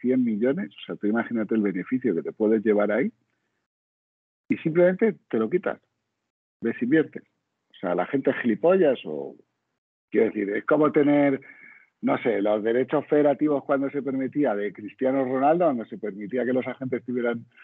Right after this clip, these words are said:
un porcentaje de los derechos, que tengas el veinticinco por ciento de los derechos federativos de Cristiano Ronaldo y que te los quites.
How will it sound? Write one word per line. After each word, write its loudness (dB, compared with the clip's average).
un -2
porcentaje 2
de 6
los 4
derechos, 4
que 0
tengas 0
el 2
veinticinco 0
por 2
ciento -2
de 0
los 0
derechos 0
federativos 0
de 0
Cristiano -2
Ronaldo 4
y 0
que 2
te 0
los 0
quites. 2